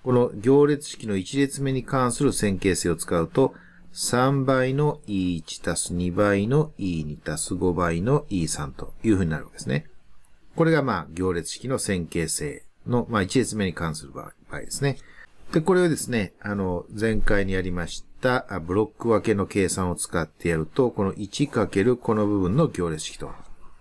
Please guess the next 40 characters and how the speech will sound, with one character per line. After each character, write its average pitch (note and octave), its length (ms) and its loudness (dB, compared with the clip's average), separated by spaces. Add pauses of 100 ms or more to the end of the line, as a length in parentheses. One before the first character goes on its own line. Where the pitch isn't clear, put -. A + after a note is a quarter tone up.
(880)
で、 D#3 320 4
え G#2 200 -2
ー、 F#2 60 -8
次 C3 240 -4
に A2+ 140 -2
二 G#2+ 200 -2
倍 B2+ 480 2
の、 E3 480 2
お、 F#2 220 -4
こ G2 160 -6
の、 F2+ 260 -4
こ G2 100 -4
れ F2+ 60 -2
な F2+ 60 -4
ん E2+ 40 -4
で - 20 -6
す - 80 -14
け F2+ 80 -4
ど F#2+ 80 -4
も、 C3 120 0
こ - 140 -12
こ D#3+ 160 2
一 D#3 360 -4
を D#3+ 80 6
で G2 40 2
す - 140 -6
ね、 F#2 60 -6
こ F#2 100 -4
れ F2 80 -4
入 C3+ 260 2
れ D3 60 -2
替 D3 220 2
え A2+ 60 0
て - 160 -8
や D#2+ 140 -4
る D#2 100 -8
と D#2 140 -12
で - 140 -14
す - 120 -12
ね、 G#2 220 -4